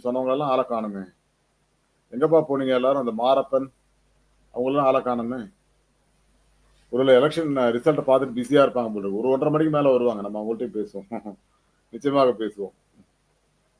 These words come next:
இப்ப கள நிலவரம் வந்து ரொம்ப மோசமான சூழ்நிலையில தான் இருக்கு காங்கிரஸ்,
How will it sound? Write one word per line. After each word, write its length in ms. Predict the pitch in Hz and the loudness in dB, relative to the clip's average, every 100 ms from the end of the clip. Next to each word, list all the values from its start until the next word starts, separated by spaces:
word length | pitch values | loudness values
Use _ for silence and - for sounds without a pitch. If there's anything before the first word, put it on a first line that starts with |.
| _ _ _ _ _ | _ _ _ _ _
இப்ப 240 | - 123 | -12 2
கள 220 | 131 165 | 4 4
நிலவரம் 380 | 170 160 160 156 | 4 4 4 4
வந்து 180 | 151 160 | 2 0
ரொம்ப 240 | 143 139 | 0 -2
மோசமான 460 | 127 131 143 139 139 | -2 -4 -2 -2 -2
சூழ்நிலையில 500 | 131 127 123 117 113 | -4 -4 -2 -2 -2
தான் 160 | 131 | -2
இருக்கு 280 | 120 104 101 - | -4 -6 -12 -8
காங்கிரஸ், 400 | 104 113 113 | -6 -4 -4